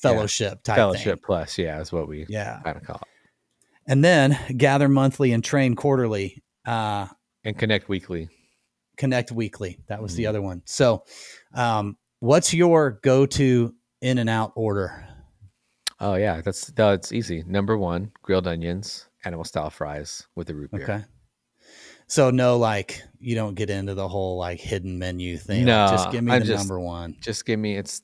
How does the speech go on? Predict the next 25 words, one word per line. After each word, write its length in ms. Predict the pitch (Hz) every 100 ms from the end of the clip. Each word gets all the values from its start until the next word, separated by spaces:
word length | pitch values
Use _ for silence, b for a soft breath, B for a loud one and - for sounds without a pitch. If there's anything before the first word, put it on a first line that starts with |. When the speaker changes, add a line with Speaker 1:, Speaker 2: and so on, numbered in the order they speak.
| -
Speaker 1:
it's 160 | 104
too 140 | - 127
good. 240 | 131 127
Why 140 | 90 90
would 160 | 95
you 80 | 101
change 340 | - 90 82 -
that? 140 | - _ _ _ _
Speaker 2:
See, 320 | - 113 107 - -
that's 240 | 135 190
where 140 | 240 156
I'm 140 | 127
Speaker 1:
Yeah. 180 | 117 101
Speaker 2:
at 100 | 101
too. 260 | - 92 92
I 160 | 117 127
agree 220 | 127 123
with 140 | 104 -
that. 260 | 95 90
Speaker 1:
In-N-Out, 400 | 131 127 127 127
and 100 | 123
this 180 | 139 139
might 180 | 143 123
cause 260 | 117 113 104
some, 200 | 101